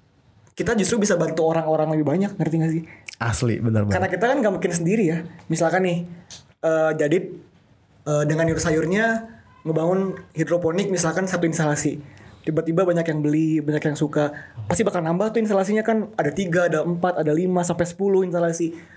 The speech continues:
Speaker 1: Gak mungkin sendirian kan. Pasti bakal nambah orang-orang lain yang mereka juga butuh untuk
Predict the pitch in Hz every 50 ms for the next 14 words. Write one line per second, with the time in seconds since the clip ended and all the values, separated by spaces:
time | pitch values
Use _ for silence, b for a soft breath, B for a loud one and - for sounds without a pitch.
0 | B B _ - 170 160 156 160 233 233 240 247 208 190 196 214 220 220 185 170
1 | 165 170 170 170 240 262 269 B B B B B _ 170 175 226 220 214 190 185
2 | 180 180 170 175 180 - 165 165 165 165 160 165 175 190 190 208 226 240 247 240
3 | 226 220 214 202 B B B B B B B B - 185 185 190 175 220 233 180
4 | 196 190 - 220 214 190 185 196 175